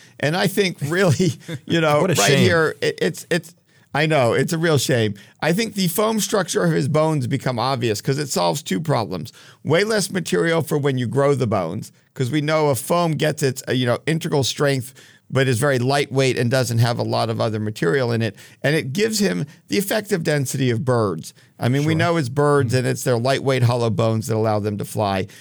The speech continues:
Speaker 1: So I, I think we, we are gathering enough evidence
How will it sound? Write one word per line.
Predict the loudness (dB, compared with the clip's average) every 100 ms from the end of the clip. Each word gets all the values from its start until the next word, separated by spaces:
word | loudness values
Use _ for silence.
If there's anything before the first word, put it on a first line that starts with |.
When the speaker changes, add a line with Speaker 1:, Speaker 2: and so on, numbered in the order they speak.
| -14
Speaker 1:
So | -6 -4
I, | -4 -2
I | -2
think | -2 -4 -12 -20 _ -6
we, | -4 -2
we | 0 2
are | 2
gathering | 0 0 0 0 -2 -2 -2
enough | 0 0 2 0 -2 -2
evidence | -2 0 -2 -2 -6 -16